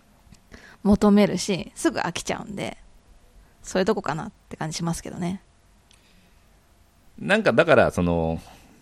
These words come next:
Speaker 2: 慢性的にいろんなことをパッパパッパやってるから、それが特別なことじゃないんだよね。
Speaker 1: うん。
Speaker 2: 梅ちゃんの場合はね。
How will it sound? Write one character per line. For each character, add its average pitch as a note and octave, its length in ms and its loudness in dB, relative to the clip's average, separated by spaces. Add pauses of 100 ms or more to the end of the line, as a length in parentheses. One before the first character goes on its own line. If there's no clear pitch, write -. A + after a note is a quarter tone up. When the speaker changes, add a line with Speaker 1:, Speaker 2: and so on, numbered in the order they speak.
Speaker 2:
慢 G#3 200 6
性 C#4 160 0
的 B3 200 2
に A#3+ 100 4
い A3 60 4
ろ A#3 120 6
ん A3+ 40 6
な A#3 80 6
こ A3+ 80 4
と F#3+ 80 4
を - 20 -2
パ F#3 100 6
ッ - 40 6
パ B2+ 120 0
パ D#3 120 2
ッ - 20 0
パ A2 140 2
や E2+ 100 4
っ - 60 -10
て - 100 -2
る A#2+ 80 2
か D#2+ 140 -4
ら、 D2+ 60 -4
そ - 100 -4
れ D#3+ 80 -2
が F3+ 80 2
特 F3+ 240 0
別 F#4+ 180 8
な F#4+ 80 0
こ F4+ 80 -2
と F#4 80 0
じ D4 60 0
ゃ - 20 -4
な F#3+ 120 2
い F3 60 2
ん C#4+ 60 0
だ - 100 0
よ - 80 -12
ね。 E2+ 240 -6
Speaker 1:
う - 80 0
ん。 A#3 600 2 (580)
Speaker 2:
梅 G#2 160 2
ち D2 120 -4
ゃ - 20 -6
ん D2 60 -8
の C#2 40 -12
場 D#2+ 120 0
合 F2 100 4
は E2+ 100 -2
ね。 B2+ 240 2